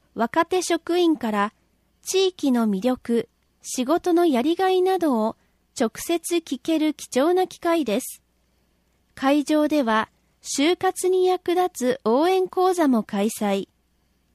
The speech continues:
詳しくは下記ホームページから。申し込み、下記ホームページ、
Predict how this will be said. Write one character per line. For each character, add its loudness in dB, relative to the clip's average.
詳 2
し -8
く -2
は 0
下 -2
記 -4
ホ 0
ー 4
ム 2
ペ 0
ー -2
ジ -6
か -4
ら。 -2
申 2
し -6
込 0
み、 0
下 -2
記 -2
ホ 2
ー 4
ム 2
ペ 0
ー -2
ジ、 -6